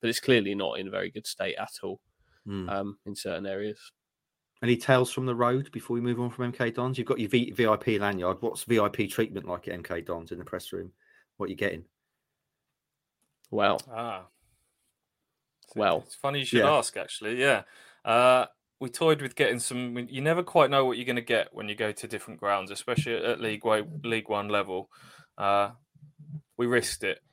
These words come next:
Speaker 3: We went in. We thought, "We'll see what we get at M K Dons. Might just, might be literally a glass of water. Might be a feast. You don't know." Let me tell you, it was a feast. We came in. We were sitting there,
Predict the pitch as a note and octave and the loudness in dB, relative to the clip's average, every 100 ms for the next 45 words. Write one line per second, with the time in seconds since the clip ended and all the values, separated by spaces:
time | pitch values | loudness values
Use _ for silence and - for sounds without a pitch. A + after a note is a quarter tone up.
0 | _ A#2 A#2 G#2+ F#2 G#2 - A2+ - - | _ -6 -2 -2 -2 -8 -10 -10 -8 -4
1 | C#3 A#2+ A2 G2+ F#2+ - - G2 G2 - | -2 -2 -2 0 -2 -2 -8 -10 -10 -8
2 | G2+ G2 G2 G2 - - A#2 A#2 - A#2+ | -8 -6 -8 -8 -14 -18 -2 0 0 -4
3 | - _ _ B2 A#2 - A#2 A2+ - _ | -8 _ _ 2 2 2 0 -2 -6 _
4 | B2+ - - A2+ G#2+ A2 A2 G#2 G#2+ G#2+ | -4 -4 -6 -2 -2 4 4 4 0 -2
5 | G#2+ G2+ G#2+ G2+ - _ _ _ G#2+ G2+ | -2 -2 -2 -2 -4 _ _ _ -6 -4
6 | G#2 G#2 - G#2 F#2 - - G2 G2+ F#2 | -4 -6 -2 -2 -2 -8 -6 0 0 2
7 | G2 F#2 - _ _ _ _ _ _ _ | 0 0 -2 _ _ _ _ _ _ _
8 | - D#3 _ - A2 G#2+ A#2 G2+ G2 G#2+ | -18 -18 _ -4 -2 0 2 2 2 0
9 | A2 - - G#2 - - A2 - A#2 A2 | -2 -2 -2 -2 -4 -6 -2 4 6 6
10 | G#2 G2 - _ _ _ _ - G2 - | 2 -2 -10 _ _ _ _ -10 -2 0
11 | G#2 G#2 G2+ G2 | 0 0 2 2